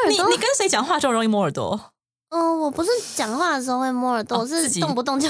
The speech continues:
Speaker 1: 摸耳朵。
Speaker 2: 自己。哦，好，我跟你讲哦，
Speaker 1: 嗯。
Speaker 2: 那如果你跟一个人接触的时候，
Speaker 1: 嗯，
Speaker 2: 你摸耳朵，
Speaker 1: 嗯。
Speaker 2: 可能代表你厌恶他，<gasps> 你对他有所不满，
Speaker 1: 诶。
Speaker 2: 有所不满，对，所以你
Speaker 1: 那幸好都是自己一个人的时候
Speaker 2: 对。
Speaker 1: 摸耳朵。
Speaker 2: <laughs> 你跟 Jerry 讲话最好不要摸耳朵。<laughs> 然后再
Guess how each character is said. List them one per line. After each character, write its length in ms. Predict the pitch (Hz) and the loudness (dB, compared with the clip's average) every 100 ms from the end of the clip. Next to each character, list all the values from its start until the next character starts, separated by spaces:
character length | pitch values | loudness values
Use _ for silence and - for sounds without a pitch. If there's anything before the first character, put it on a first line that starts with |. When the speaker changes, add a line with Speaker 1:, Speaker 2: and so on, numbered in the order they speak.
| 320 | 2
Speaker 1:
摸 220 | 311 339 | 4 2
耳 100 | 359 | 0
朵。 80 | 403 | -2
Speaker 2:
自 80 | 294 | -4
己。 200 | - - | -8 -2
哦， 160 | 226 | 0
好， 240 | 196 - 156 | 0 -2 0
我 80 | 175 | 2
跟 180 | 262 302 | 2 2
你 60 | |
讲 240 | - - 330 | 0 0 0
哦， 180 | 143 | 0
Speaker 1:
嗯。 40 | 160 | 0
Speaker 2:
那 440 | 202 - - - | -2 -4 -10 -4
如 60 | 381 | 0
果 140 | 285 | 0
你 160 | 185 165 | 0 -2
跟 200 | 240 254 | 0 0
一 60 | |
个 100 | 240 165 151 156 _ - | 0 0 -4 -10 _ -6
人 260 | 180 170 | -2 0
接 180 | 196 208 | 2 0
触 160 | 214 214 | 0 0
的 120 | 151 | 0
时 120 | - 156 | -2 -2
候， 240 | 180 127 | -2 0
Speaker 1:
嗯， 80 | 453 | 2
Speaker 2:
你 60 | 311 | 2
摸 100 | 208 | 2
耳 180 | 214 | 2
朵， 200 | 143 160 | 0 -2
Speaker 1:
嗯。 20 | 165 | 0
Speaker 2:
可 100 | 185 | 0
能 80 | |
代 140 | 208 233 | 0 0
表 140 | 160 | -2
你 100 | 135 | -2
厌 180 | 156 151 | -2 -2
恶 120 | 143 | -4
他， 280 | 143 127 175 - - - | -4 -6 -8 -10 -8 -6
<gasps> 320 | - - - | -6 -10 -8
你 80 | 262 | -4
对 100 | 330 | 0
他 160 | 320 294 - | 0 -2 0
有 120 | 220 | 0
所 140 | 180 | 2
不 120 | - | 4
满， 160 | 190 - | 4 4
Speaker 1:
诶。 80 | 427 427 427 440 427 427 440 - | 2 2 2 0 -2 -4 -6 -4
Speaker 2:
有 100 | 208 | -2
所 120 | 196 | 0
不 100 | 196 | -2
满， 260 | 160 - - | -2 -4 -6
对， 200 | - 175 | -4 0
所 100 | 370 | 2
以 60 | |
你 60 | 285 | 2
Speaker 1:
那 60 | 359 | 2
幸 100 | 285 | 0
好 160 | 233 | -2
都 100 | 240 | -2
是 80 | 294 | -2
自 140 | 277 277 | -2 -4
己 160 | 220 | -4
一 40 | 202 | -4
个 100 | 117 | -6
人 160 | 85 | -4
的 100 | - | -4
时 180 | 240 320 | -2 0
候 40 | |
Speaker 2:
对。 360 | 381 415 320 247 254 - 262 | 2 2 2 2 0 -2 0
Speaker 1:
摸 140 | 277 | 2
耳 100 | 277 | 2
朵。 380 | 247 - - 359 - 440 | 0 -4 -4 -4 0 0
Speaker 2:
<laughs> 240 | 466 - | 0 0
你 60 | - | -2
跟 120 | 381 427 | 0 0
Jerry 260 | 370 311 | 0 2
讲 140 | 196 214 | 2 2
话 100 | 240 | 2
最 100 | 247 | 0
好 80 | |
不 60 | 170 | 0
要 80 | 165 | 0
摸 140 | 156 | 0
耳 80 | 139 | -2
朵。 120 | - | -2
<laughs> 200 | - 698 | -2 0
然 1040 | - - 466 - - 247 - - - - 381 | 0 0 2 2 2 -2 -4 -6 -2 2 2
后 120 | 466 | 2
再 120 | - | 0